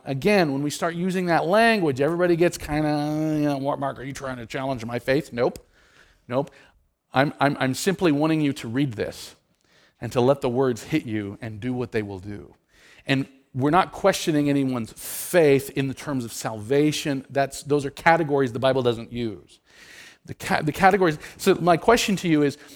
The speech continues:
in this scenario, the, the disciples with, with them, did they have saving faith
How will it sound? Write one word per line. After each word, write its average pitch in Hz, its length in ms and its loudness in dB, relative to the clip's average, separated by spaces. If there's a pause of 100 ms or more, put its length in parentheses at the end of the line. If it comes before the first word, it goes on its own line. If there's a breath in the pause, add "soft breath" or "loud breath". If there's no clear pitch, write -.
(120 loud breath)
in 160 160 2
this 190 140 2
scenario, 180 580 4
the, 135 160 2
the 143 160 0
disciples 180 500 4
with, 170 280 2
with 147 220 0
them, 127 180 0
did 160 160 0
they 156 120 6
have 175 340 2
saving 170 420 0
faith 175 520 -2